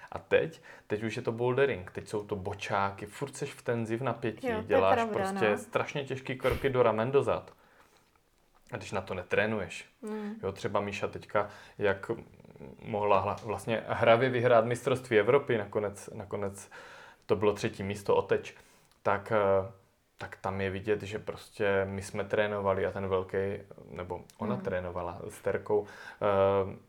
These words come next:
Speaker 1: na novým profilu na hudistěně,
Speaker 2: Mhm.
Speaker 1: kde byly profesionálně nastavený od Jakoba Larkera ty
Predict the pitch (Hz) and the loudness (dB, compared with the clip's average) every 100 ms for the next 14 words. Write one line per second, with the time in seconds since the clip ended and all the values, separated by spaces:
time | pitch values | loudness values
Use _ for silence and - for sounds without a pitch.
0 | _ _ - 110 101 98 101 98 110 107 | _ _ -12 -2 2 2 0 0 -2 0
1 | 113 - 117 104 104 98 107 104 - 104 | -2 -2 -4 -2 -2 -2 -4 -8 -8 -8
2 | 90 - 196 262 254 226 104 98 98 95 | -6 -6 -2 0 -2 -2 -2 -2 -2 -4
3 | - 104 98 101 - 98 95 98 98 95 | -4 -4 -4 -6 -6 -4 -2 0 -2 -6
4 | - 98 92 95 98 95 92 - - - | -4 -4 -2 -6 -6 -4 -4 -4 -4 4
5 | 98 95 - - - 107 92 92 107 95 | 6 4 2 -16 -8 0 0 0 -2 -2
6 | 95 101 92 | 0 -2 -2